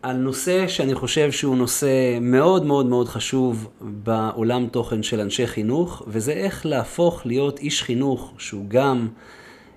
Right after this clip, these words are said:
אה, נותן את הערך הגדול שלו, אבל גם מתפרנס מזה בכבוד, איך הוא עושה מזה כסף, ואיך הוא הופך להיות מישהו שמרוויח מהידע והמקצועיות שהוא רכש במשך כל כך הרבה שנים, בצורה שהוא שולט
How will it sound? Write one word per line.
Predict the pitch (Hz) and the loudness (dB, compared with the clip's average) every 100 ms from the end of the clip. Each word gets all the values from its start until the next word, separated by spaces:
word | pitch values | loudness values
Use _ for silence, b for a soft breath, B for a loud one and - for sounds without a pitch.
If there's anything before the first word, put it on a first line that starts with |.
| B | B
אה, | 98 95 95 | -4 -2 0
נותן | 110 107 143 143 | -2 2 2 4
את | 139 | 2
הערך | 117 120 131 | 2 2 0
הגדול | 123 107 104 123 | 0 2 4 4
שלו, | 123 117 107 92 - B B B B | 2 0 -2 -4 -10 B B B B
אבל | 104 113 | 0 4
גם | 117 160 160 147 - - | 6 6 4 -2 -6 -2
מתפרנס | 117 - 123 110 123 120 | -2 0 2 4 4 2
מזה | 113 98 101 | -2 -2 -2
בכבוד, | 98 104 110 113 110 | -2 -4 -2 -2 -2
איך | 107 | -4
הוא | 117 | -4
עושה | - 117 | -2 0
מזה | 113 95 | 0 -2
כסף, | 92 143 135 139 123 - - B B - | -2 -2 0 -2 -4 -8 -18 B B -14
ואיך | 101 110 127 | -2 0 2
הוא | 135 | 0
הופך | 110 - 127 - | -2 0 0 2
להיות | 120 110 123 | 2 2 2
מישהו | 139 139 151 151 147 - | 0 0 -2 -4 -8 -12
שמרוויח | - - 110 104 101 101 - - - - 120 120 113 143 240 226 - | -6 -4 -2 -2 -4 -8 -14 -20 -20 -6 0 2 2 6 6 6 2
מהידע | 135 123 131 196 190 | 2 4 6 6 6
והמקצועיות | 123 120 113 - 127 185 | 6 2 0 0 2 2
שהוא | 185 143 120 | 0 -2 -2
רכש | - 190 151 | 0 -2 0
במשך | 160 180 - - | 0 0 -2 0
כל | 135 120 | 0 2
כך | 208 208 | 0 2
הרבה | 185 160 | 2 2
שנים, | - 135 190 220 220 B B B B B B B | 2 4 6 4 0 B B B B B B B
בצורה | 123 131 - 175 247 | -4 -2 2 4 4
שהוא | - 226 | 4 2
שולט | - - 165 196 | 2 2 4 4